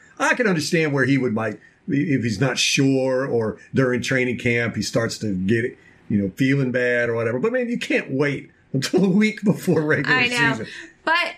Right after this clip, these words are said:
Speaker 2: to be fair to him, I think the injury didn't occur until training camp. The last injury, I think he was having a calf or an ankle ailment,
Speaker 1: Hmm.
Speaker 2: and he was just like, "I'm done. That's it."
Speaker 1: It's an interesting thought, though, and I, I hate to give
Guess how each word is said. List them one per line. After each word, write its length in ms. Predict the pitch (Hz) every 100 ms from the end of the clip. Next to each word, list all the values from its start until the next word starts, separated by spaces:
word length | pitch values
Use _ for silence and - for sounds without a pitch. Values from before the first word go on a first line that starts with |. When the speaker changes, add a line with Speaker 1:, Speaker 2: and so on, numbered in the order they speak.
| -
Speaker 2:
to 120 | 349
be 180 | 294 294
fair 280 | 320 311
to 60 | 285
him, 560 | 269 262 302 302 277 262
I 160 | 240 247
think 340 | 247 285 294
the 120 | 269
injury 640 | 233 262 277 247 254 247 247
didn't 220 | 240 214
occur 680 | 220 214 - 247 226 208 202
until 680 | 196 - 214 202 - 226 214
training 460 | 208 220 202 254 226
camp. 380 | 220 - - - _ _ -
The 80 |
last 340 | 226 214 220 220
injury, 340 | 226 220 220
I 100 | 220
think 160 | 220 240
he 60 |
was 100 | 254
having 200 | 254 220
a 60 | 190
calf 480 | - 247 233 240 233
or 60 |
an 100 | 156
ankle 720 | - 233 240 240 233 233 226 - _ _ - 240
ailment, 720 | 254 254 254 - - - - -
Speaker 1:
Hmm. 160 | 135 127
Speaker 2:
and 100 | 147
he 160 | 247 240
was 80 | 220
just 140 | 220
like, 120 | 233
"I'm 100 | 240
done. 460 | 240 262 254 247 - _ _ -
That's 200 | 220 277
it." 240 | 277 - - _ - -
Speaker 1:
It's 280 | 156 147 165
an 100 | 151
interesting 480 | 190 208 - 165
thought, 520 | 120 180 208 220 - 120
though, 320 | 123 113 147
and 100 | 120
I, 260 | 117 110
I 40 | 113
hate 140 | 143
to 60 | 139
give 340 | 131 131 113